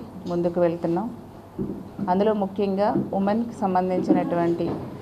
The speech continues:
సమస్యల్ని చిత్తశుద్ధితో పరిష్కరించడానికి గౌరవ ముఖ్యమంత్రి వర్యులు చంద్రబాబు నాయుడు గారు ఒక మంచి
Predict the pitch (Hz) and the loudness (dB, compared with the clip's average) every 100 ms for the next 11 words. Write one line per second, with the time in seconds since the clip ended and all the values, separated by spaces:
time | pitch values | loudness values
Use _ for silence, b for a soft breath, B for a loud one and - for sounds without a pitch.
0 | - 185 180 190 190 170 175 233 - - | 0 2 4 2 2 2 2 -4 -8 -12
1 | - - - - - 196 190 233 233 196 | -14 -14 -14 -16 -4 -2 0 0 2 0
2 | 196 190 190 - - - 180 - 202 185 | 2 4 4 2 -2 0 0 2 0 0
3 | 185 180 175 170 170 - 247 - 185 180 | 0 0 2 2 0 -2 -6 -6 0 4
4 | 170 185 185 185 180 170 170 170 170 180 | 6 4 2 -2 0 2 4 4 4 2
5 | 185 175 170 175 170 165 160 160 160 160 | 0 0 2 2 2 2 2 2 0 0
6 | - - - B B B - 170 175 165 | 0 0 -2 B B B -4 0 2 4
7 | 175 - 208 | 4 4 2